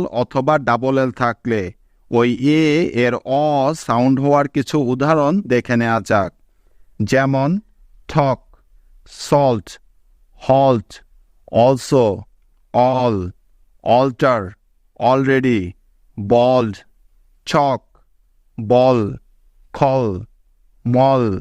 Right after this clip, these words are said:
ঠল, হল, স্মল, ফল,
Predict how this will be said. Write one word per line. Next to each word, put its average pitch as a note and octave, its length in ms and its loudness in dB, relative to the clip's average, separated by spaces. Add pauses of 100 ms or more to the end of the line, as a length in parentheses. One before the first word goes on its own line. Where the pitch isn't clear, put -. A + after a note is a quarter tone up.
(640)
ঠল, C#3 340 2 (800)
হল, B2+ 320 2 (720)
স্মল, C3 600 0 (840)
ফল, C#3 320 2